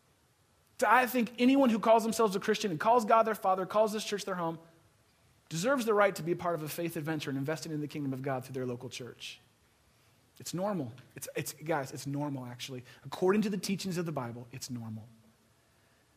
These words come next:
And many of us have experienced many of the blessings of this church,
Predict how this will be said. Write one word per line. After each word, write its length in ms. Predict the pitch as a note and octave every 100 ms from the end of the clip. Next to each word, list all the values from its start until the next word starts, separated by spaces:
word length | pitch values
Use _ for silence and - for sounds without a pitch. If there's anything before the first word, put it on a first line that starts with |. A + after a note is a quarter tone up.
| -
And 220 | D3+ D3
many 200 | F3+ A3
of 60 | F#3+
us 260 | F3+ -
have 140 | F3 D#3
experienced 560 | - - E3 D#3 C3+
many 340 | C#3+ D#3 G3 A3
of 60 |
the 60 | F#3
blessings 400 | D3+ D#3+ E3+ D3
of 80 | C#3+
this 140 | C#3+
church, 360 | - D3+ C3+